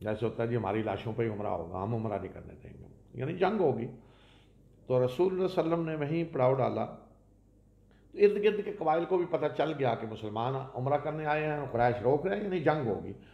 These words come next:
तो कुछ लोग होते हैं ना जो दरमियान में पढ़ने की कोशिश करते हैं, जी जंग ना हो, जंग को रोका जाए। तो इस तरह कुछ लोगों ने आना शुरू कर दिया एक नमा-, अ, सुलह के नमा-, अ,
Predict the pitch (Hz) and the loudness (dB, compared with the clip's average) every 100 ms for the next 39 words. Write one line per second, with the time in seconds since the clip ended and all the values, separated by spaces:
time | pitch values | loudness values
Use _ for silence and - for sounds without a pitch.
0 | - - - - 226 247 247 214 196 233 | -20 -16 -10 -6 2 6 8 6 2 -2
1 | 311 330 160 160 165 165 160 147 - - | -4 -6 -6 -6 -6 -6 -8 -8 -10 -10
2 | - 156 156 135 131 143 135 139 131 143 | -4 -4 -4 -4 -4 -4 -4 -4 -4 -2
3 | 135 135 127 123 131 127 127 120 120 117 | -4 -2 0 0 2 2 2 2 2 2
4 | 127 127 127 120 120 123 117 117 113 110 | 0 0 2 2 2 2 4 4 2 -2
5 | - - - - - 226 233 220 226 214 | -12 -20 -20 -4 0 4 4 2 2 2
6 | 196 196 180 156 139 - 113 - 95 98 | 2 2 2 2 0 0 -2 -2 -6 -4
7 | 101 104 - - - - - - - - | -4 -4 -8 -20 -20 -20 -20 -20 -20 -6
8 | 110 107 104 104 101 101 101 - - - | -2 -2 -2 -4 -2 -4 -8 -16 -20 -16
9 | - 113 123 113 120 104 104 104 107 - | -4 -4 -4 -6 -8 -8 -10 -10 -4 2
10 | 180 156 113 - - - - 135 123 117 | 6 6 4 -4 -14 -20 -8 -4 -2 -2
11 | 120 104 | -4 -8